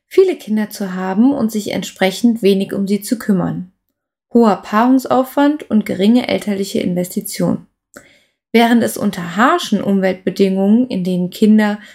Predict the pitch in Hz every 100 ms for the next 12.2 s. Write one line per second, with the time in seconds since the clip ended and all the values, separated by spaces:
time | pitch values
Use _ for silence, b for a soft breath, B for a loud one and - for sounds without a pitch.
0 | B 240 233 214 - 180 - 262 254 220
1 | 202 190 - 226 - 202 190 - 220 247
2 | 226 196 190 180 190 180 180 196 196 226
3 | 233 B B - 330 302 196 - 190 -
4 | 240 277 - - _ 226 277 247 220 180
5 | 202 190 185 - 185 185 190 220 294 B
6 | B B - 254 269 269 - 240 240 208
7 | 180 180 185 - - 175 175 180 175 _
8 | _ B B B - 190 190 220 233 233
9 | 247 247 262 254 - 262 - 294 330 349
10 | - 180 180 - 175 196 - - 196 208
11 | 196 202 220 190 180 180 208 - - 175
12 | 170